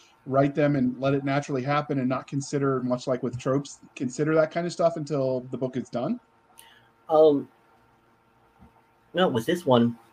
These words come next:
Speaker 2: again, since I was basing it off, doing it by the seat of my pants, it's like,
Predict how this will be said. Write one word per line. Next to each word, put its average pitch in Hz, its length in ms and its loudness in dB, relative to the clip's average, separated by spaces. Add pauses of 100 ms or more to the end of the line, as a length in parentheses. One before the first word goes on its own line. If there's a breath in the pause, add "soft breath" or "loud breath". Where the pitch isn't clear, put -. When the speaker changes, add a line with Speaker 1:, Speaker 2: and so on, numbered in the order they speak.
(120)
Speaker 2:
again, 123 320 8
since 117 220 2
I 113 100 6
was 104 260 0 (260)
basing 113 300 6
it 110 80 4
off, 101 260 2 (400)
doing 147 220 10
it 120 120 6
by 117 100 10
the 107 80 6
seat 120 180 4
of 101 100 4
my 98 160 6
pants, 113 580 2 (1160)
it's 117 140 0
like, 110 220 10